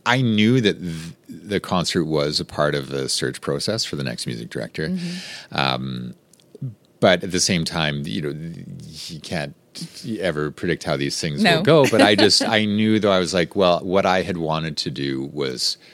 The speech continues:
Speaker 1: for myself to live a, a great artistic moment.
Speaker 2: Mm-hmm.
Speaker 1: I wanted the musicians to have a great artistic experience, and I wanted the audience to really, you know,
Speaker 2: Yeah.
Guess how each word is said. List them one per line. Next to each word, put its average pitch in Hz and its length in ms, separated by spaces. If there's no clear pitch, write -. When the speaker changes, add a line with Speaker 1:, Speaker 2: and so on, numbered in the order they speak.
Speaker 1:
for - 200
myself 107 680
to 117 120
live 101 400
a, 90 100
a 90 80
great 92 240
artistic 90 480
moment. 117 420
Speaker 2:
Mm-hmm. 185 340
Speaker 1:
I 78 80
wanted 78 360
the 82 80
musicians 87 1040
to - 140
have 95 140
a 92 60
great 95 220
artistic 92 400
experience, 95 420
and 78 80
I 71 60
wanted 73 300
the 71 100
audience 65 400
to - 120
really, 58 480
you - 260
know, 170 120
Speaker 2:
Yeah. 165 60